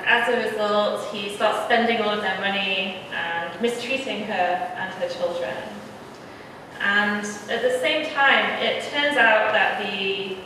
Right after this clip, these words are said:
Edith and her husband, they have been living for free in various hotels around Japan. So they would go to a hotel and they would stay in a hotel for a few weeks,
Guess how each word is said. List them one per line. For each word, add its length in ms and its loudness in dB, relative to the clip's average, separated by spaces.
Edith 320 2
and 120 -2
her 160 0
husband, 560 -2
they 120 0
have 260 -4
been 500 -4
living 460 6
for 60 -4
free 540 0
in 200 -2
various 400 4
hotels 580 2
around 240 -2
Japan. 720 -4
So 160 -4
they 140 2
would 120 0
go 140 6
to 240 6
a 20 4
hotel 540 4
and 180 0
they 60 -2
would 100 -4
stay 280 2
in 60 2
a 100 0
hotel 560 0
for 220 -2
a 40 -2
few 160 -4
weeks, 440 -4